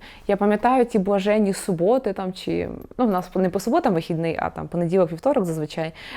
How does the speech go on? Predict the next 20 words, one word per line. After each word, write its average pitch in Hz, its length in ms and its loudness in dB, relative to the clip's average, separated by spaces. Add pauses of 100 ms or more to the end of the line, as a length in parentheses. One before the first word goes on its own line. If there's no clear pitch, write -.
(100)
Е, 185 160 4
ті 196 120 0
блаженні 202 400 4
понеділки, 214 640 0
коли 180 420 2
Макс 180 340 -4
забирає 170 360 2
Ніку, 196 340 -2
я 180 80 4
така 175 220 -2
цариця 180 440 -2
ліжка, 202 520 -2
лежу 175 340 2
на 247 100 2
ньому, 202 240 -2
досипаю. 208 640 -2 (340)
Це 202 140 -2
було 175 180 4
дуже 160 220 0
класно. - 480 -6